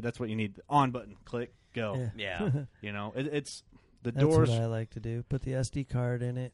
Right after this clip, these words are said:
Speaker 2: turn it on, and it should set itself.
Speaker 1: Yep, pretty much. You could do that,
Speaker 3: Uh,
Speaker 1: too. It's
Speaker 3: yeah,
Speaker 1: pretty
Speaker 3: the,
Speaker 1: straightforward.
Speaker 3: the doors look something, again, left to be desired, but, I mean, if that's the worst thing
Speaker 1: But
Speaker 3: about
Speaker 1: that's
Speaker 3: this camera.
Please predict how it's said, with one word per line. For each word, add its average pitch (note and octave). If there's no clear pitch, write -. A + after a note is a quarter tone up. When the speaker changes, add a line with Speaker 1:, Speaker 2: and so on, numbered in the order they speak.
Speaker 2:
turn B2+
it A#2+
on, B2
and A#2+
it A2+
should A#2
set A#2
itself. G#2
Speaker 1:
Yep, B2
pretty C3+
much. B2+
You D3
could D3
do D3+
that, B2+
Speaker 3:
Uh, -
Speaker 1:
too. D3+
It's A#2
Speaker 3:
yeah, A3
Speaker 1:
pretty D#3
Speaker 3:
the, C#3
Speaker 1:
straightforward. B2+
Speaker 3:
the A#3
doors A#3
look D#3+
something, B2+
again, A2
left G2+
to G#2
be G#2
desired, G2
but, A#2
I C3
mean, B2
if A#2
that's C#3
the B2
worst G#2+
thing C3
Speaker 1:
But C3+
Speaker 3:
about D#3+
Speaker 1:
that's -
Speaker 3:
this G#2+
camera. B2